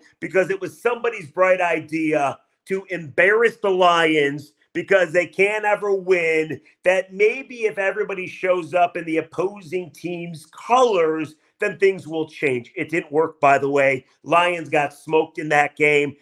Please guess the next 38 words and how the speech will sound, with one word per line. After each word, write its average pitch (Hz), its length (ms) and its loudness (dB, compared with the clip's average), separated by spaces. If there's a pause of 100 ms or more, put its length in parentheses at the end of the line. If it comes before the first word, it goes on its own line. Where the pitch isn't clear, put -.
(140)
and 170 160 2
they 160 140 -4
did 160 180 -6
not 151 240 0
change. - 640 -4 (540)
Now 180 260 4
they're 196 180 0
different. 123 580 -6 (220)
They 147 120 -2
weren't 160 320 -6
back 143 260 4
then. 127 280 -2 (1400)
I 180 80 2
remember 202 320 0
talking 175 280 -2
to 156 60 -8
Dre 160 260 -2
Bly. 143 520 -2
Remember 135 360 -6
him 151 200 -4
after 143 280 -4
the 139 80 -8
game? 151 400 -4 (420)
I 160 160 4
asked 180 200 0
him, 165 120 -10
"What'd 170 180 -4
you 262 60 -16
think 254 140 -8
about 196 200 0
all 185 100 -4
those 165 200 -6
fans 165 320 -2
wearing 151 240 -2
the 139 80 -10
Cincinnati 151 460 -8
Bengals 135 320 -4
stuff?" - 320 -12